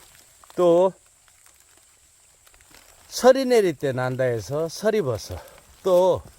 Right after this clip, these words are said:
칡향이 난다 해서 이 칡버섯이에요. 이 층 나가지고 아주 그냥 이 줄로 쭉 크니 서리버섯이 쭉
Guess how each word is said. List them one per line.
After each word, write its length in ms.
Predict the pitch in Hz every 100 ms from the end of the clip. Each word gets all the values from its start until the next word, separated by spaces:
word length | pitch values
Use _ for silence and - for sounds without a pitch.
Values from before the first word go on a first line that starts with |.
| _ _ - -
칡향이 580 | - 233 - 262 233 208
난다 300 | 156 143 127
해서 420 | 110 98 123 151 - _ _ _ -
이 140 | 107
칡버섯이에요. 1000 | - - 202 - 208 135 107 - 85 76 - - - _ _ _ _ _ - -
이 280 | 147 214 208
층 240 | - 226
나가지고 640 | 180 170 175 160 160 208 175 - _ _ _ _ _ _ _ _
아주 320 | 143 180 196 170
그냥 400 | 175 185 139 101 _ _ _ _ _ _ - - _
이 320 | 170 185 170 127
줄로 420 | - 190 214 247 220
쭉 920 | - 214 190 190 202 196 196 190 190 -
크니 320 | 226 208 117 - - - - _ _ _ _ _ _ _ - -
서리버섯이 840 | - 214 196 175 151 147 196 196 - -
쭉 600 | - 202 226 233 240 247